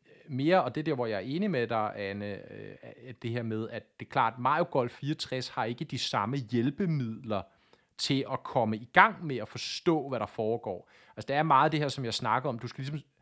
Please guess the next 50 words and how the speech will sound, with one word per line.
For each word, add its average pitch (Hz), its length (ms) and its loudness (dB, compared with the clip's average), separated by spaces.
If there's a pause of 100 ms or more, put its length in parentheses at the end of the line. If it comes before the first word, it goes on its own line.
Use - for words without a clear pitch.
(140)
for - 80 -18
det - 20 -18
første 160 220 2
skal - 140 0
du 135 60 -2
faktisk 143 200 0
være 156 160 0
god 165 300 0
til 143 120 -6
hovedregning, 110 880 0
ikke? - 160 -6
Og 127 100 -12
procenter, 156 640 -4
fordi 127 240 -10
det 123 60 -6
er 131 40 -2
jo 127 40 0
hele 151 140 0
tiden 156 220 0
det 147 80 -2
der 143 100 2
med, 123 200 0
som 127 180 -6
jeg 110 100 -4
sagde, 123 420 -2 (440)
så - 120 -4
får 151 180 6
du 127 120 -2
de 135 60 -4
her 117 120 2
tal 139 400 0
smidt 143 260 -4
i - 20 -2
hovedet. 135 520 2
Der 135 80 0
er 123 40 0
både 127 240 0
noget 120 200 0
med 127 100 -2
elevationen, 135 880 -4
men 113 100 -6
også 113 180 -2
selvfølgelig, 123 260 -8
hvor 110 80 -2
langt 110 320 0
hen 127 160 -4
er 123 80 -4
der 123 80 -4
til 123 180 -10
hullet. 143 460 -2